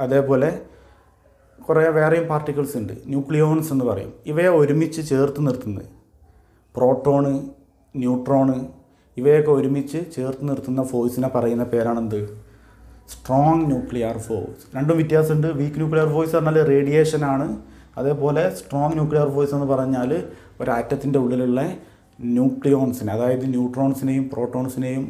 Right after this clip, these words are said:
ഒരുമിച്ച് ചേർത്ത് നിർത്തുന്ന ഫോഴ്സിനെ പറയുന്നതാണെന്ത്? നമ്മുടെ strong nuclear ഫോഴ്സ്. Which is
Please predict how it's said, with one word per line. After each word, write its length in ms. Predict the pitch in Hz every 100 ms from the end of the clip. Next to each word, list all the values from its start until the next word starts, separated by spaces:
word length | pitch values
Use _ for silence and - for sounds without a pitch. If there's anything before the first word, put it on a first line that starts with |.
| 120
ഒരുമിച്ച് 420 | 120 135 131 135 127 -
ചേർത്ത് 340 | 120 127 131 139
നിർത്തുന്ന 380 | 123 - 123 143 202 - - _ -
ഫോഴ്സിനെ 360 | 117 123 131 127
പറയുന്നതാണെന്ത്? 640 | 120 117 117 113 113 104 107 - - - _ _ _ _ _ _ _ _ _ _ _ _
നമ്മുടെ 340 | 123 110 104 120 110
strong 360 | - 127 123 131
nuclear 340 | 120 113 107 104 -
ഫോഴ്സ്. 340 | 95 - - - _ _ _ _ _ _ _ _ 135
Which 140 | 131
is 60 | 156